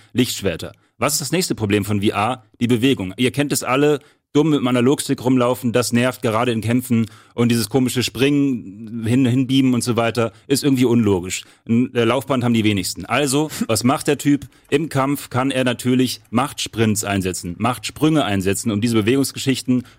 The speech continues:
Speaker 1: plausibel zu machen und, äh, ja, einfach logisch und ins Universum integriert wirken zu lassen. Das heißt, sehr dynamische Kämpfe, ab in den Rücken, Lichtschwert rein, Machtgriff, wegschleudern, packen,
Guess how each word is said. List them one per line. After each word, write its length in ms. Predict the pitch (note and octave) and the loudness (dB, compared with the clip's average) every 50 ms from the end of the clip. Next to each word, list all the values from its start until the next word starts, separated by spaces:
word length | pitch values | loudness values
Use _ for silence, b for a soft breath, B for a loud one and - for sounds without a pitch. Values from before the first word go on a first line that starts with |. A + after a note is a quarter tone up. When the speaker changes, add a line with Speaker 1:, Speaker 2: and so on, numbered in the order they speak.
| b b | b b
Speaker 1:
plausibel 640 | B2 B2 B2 A2 G#2 C3 E3+ F3+ D3 C#3+ C#3+ C#3+ C#3 - - _ - | 0 0 0 0 0 0 0 0 2 2 2 0 0 -4 -12 _ -10
zu 160 | - - G#2+ | -4 -2 0
machen 400 | G#2+ G#2+ G#2 G#2 A#2+ C3 C#3 - b b b b | 0 0 0 -2 -4 -6 -6 -8 b b b b
und, 360 | - A#2 A#2+ A#2+ A#2+ - - - | 0 0 2 2 0 -2 -4 -4
äh, 300 | A2+ A2+ A2+ A2+ A#2 A2+ F2+ D#2+ - - _ - - | -2 0 0 0 0 -2 -6 -10 -20 -20 _ -6 -2
ja, 200 | C3+ C3+ C#3 B2 | 0 0 0 0
einfach 260 | A#2+ C3 - C3 A2+ | -2 -2 -2 -2 0
logisch 380 | B2 C#3 E3 D#3 D3+ C#3 - | 2 2 2 4 2 0 -2
und 80 | C#3+ C3 | -2 -6
ins 100 | B2+ A2 | -4 0
Universum 400 | C3+ C3 A#2+ A#2+ C3 C3 B2 C#3 | 0 0 2 2 2 2 2 0
integriert 480 | C3 A2+ B2 A2 - A#2 C3 C3 G2+ F#2+ | -2 -2 -2 -2 0 2 2 2 0 0
wirken 220 | G2+ G2+ G2+ G2 | -4 -4 -4 -6
zu 120 | - - | -8 -8
lassen. 360 | G2 F2+ F2+ E2 - F2+ F2 - b b b | -6 -6 -6 -8 -10 -14 -16 -18 b b b
Das 120 | G#2 - | -2 0
heißt, 200 | A#2+ C3 B2+ - | 0 0 -2 0
sehr 120 | - C#3+ D3+ | 0 0 0
dynamische 380 | D#3 D3 D3 D3 C#3 - C3+ | 2 2 0 0 0 -2 -4
Kämpfe, 320 | - B2+ C#3+ C#3 - C#3 A#2+ | -2 -2 -2 -2 -2 -2 -2
ab 140 | D3+ - | -2 -2
in 100 | D#3 D3 | 0 0
den 40 | C3+ | 0
Rücken, 280 | A#2+ B2+ C#3+ C#3 - B2+ | 2 2 0 0 0 0
Lichtschwert 540 | B2+ C3 B2 - - - C3+ B2+ B2+ B2+ A#2+ | 0 0 0 0 0 -2 -2 -2 -2 -2 -2
rein, 300 | B2 B2+ B2 B2+ B2+ B2 B B | -2 0 0 -2 -4 -6 B B
Machtgriff, 540 | G#2+ B2+ D3 C#3 - - C#3 C3 B2+ - - | -2 -2 -2 -2 -2 0 0 0 0 -2 -6
wegschleudern, 760 | A2+ B2 C3+ C3+ - - C#3 C3 B2+ C3 B2+ B2 B2 B2+ A#2+ b b b - | -6 -4 -4 -4 -2 0 0 2 2 2 2 0 -2 -4 -6 b b b -6
packen, 480 | C#3+ D#3 D#3 - - C3+ C3 C3 B2+ | -4 -4 -4 -2 -2 -2 -2 -2 -2